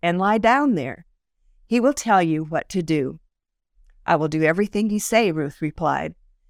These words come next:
So she went down to the threshing floor that night and followed the instructions of her mother-in-law.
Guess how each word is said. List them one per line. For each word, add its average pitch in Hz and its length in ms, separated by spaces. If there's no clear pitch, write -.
So - 160
she 240 200
went 262 320
down 214 320
to 220 140
the 214 100
threshing 175 560
floor 156 360
that 151 260
night 165 500
and 185 160
followed 226 440
the 214 140
instructions 175 920
of 170 140
her 185 140
mother-in-law. 147 680